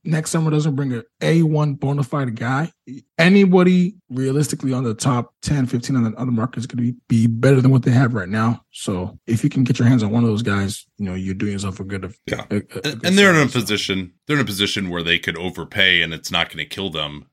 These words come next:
Speaker 1: Right,
Speaker 2: either. Um,
Speaker 1: right.
Speaker 2: the last thing, I, Gordon, before we kinda, uh, move forward to just talking about what this team is gonna be this year, there is some risk in holding on to him. Like, he could get hurt. He could just
Speaker 1: Right.
Speaker 2: not shoot the ball the way he has the last couple of years. I mean, if it were me, I would be trying to move him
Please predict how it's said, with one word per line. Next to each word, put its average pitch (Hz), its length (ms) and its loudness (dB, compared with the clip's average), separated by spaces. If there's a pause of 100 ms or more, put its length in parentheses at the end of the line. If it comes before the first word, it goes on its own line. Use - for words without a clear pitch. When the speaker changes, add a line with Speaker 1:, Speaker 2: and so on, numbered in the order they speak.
(120)
Speaker 1:
Right, 165 180 2
Speaker 2:
either. 71 360 -12
Um, - 220 0
Speaker 1:
right. 110 180 -4 (160)
Speaker 2:
the 117 220 -2
last 160 300 -2
thing, 143 140 0
I, 113 60 0
Gordon, 101 260 0
before 90 300 -6
we 87 100 -4
kinda, 85 360 -4 (120)
uh, 98 60 -12 (180)
move 101 340 -2
forward 95 360 -6
to 82 80 -6
just 80 260 -8
talking 87 240 -4
about 80 120 -6
what 82 140 -8
this 78 180 -10
team 85 140 -10
is 78 80 -12
gonna 73 140 -14
be 87 120 -4
this 82 220 -6
year, 78 320 -2 (160)
there 143 160 2
is 147 80 0
some 131 180 4
risk 131 260 2
in 131 80 2
holding 120 280 0
on 123 140 -2
to 127 100 -2
him. 123 100 0
Like, 87 160 -2
he 80 100 -10
could 82 200 -6
get 80 160 0
hurt. 120 380 2
He 87 120 -10
could 82 260 -6
just 82 220 -8
Speaker 1:
Right. 87 120 -6
Speaker 2:
not 82 360 -4
shoot - 260 -4
the 85 60 -8
ball 90 260 -2
the 87 60 -6
way 85 140 -4
he 82 80 0
has 107 400 -2 (140)
the 120 80 -2
last 113 300 -2
couple 104 240 -4
of 104 40 0
years. 104 240 -2
I 85 40 -8
mean, 87 100 0
if - 120 -2
it 117 120 0
were 95 120 -8
me, 123 500 2 (160)
I 98 120 0
would 101 160 -6
be 98 100 -6
trying 107 300 -4
to 101 60 -4
move 104 320 -2
him 107 440 -2